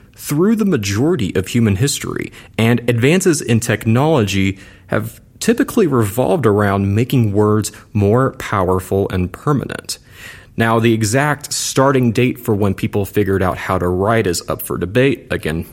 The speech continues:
beyond the scope of this podcast, but one generally accepted idea is around the fourth millennium B C, the Sumerians figure out a way to start writing, and from there, words went from being communicated with our mouths and heard by our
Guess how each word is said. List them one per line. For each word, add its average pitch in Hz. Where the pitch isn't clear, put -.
beyond 87
the 90
scope -
of 82
this 82
podcast, 107
but 95
one 117
generally 113
accepted 107
idea 98
is 95
around 95
the 104
fourth 117
millennium 98
B 92
C, 101
the 107
Sumerians 98
figure 104
out 98
a 104
way 95
to 95
start 95
writing, 95
and 101
from 104
there, 156
words 143
went 131
from 120
being 110
communicated 101
with 101
our 98
mouths 92
and 104
heard 92
by 90
our 92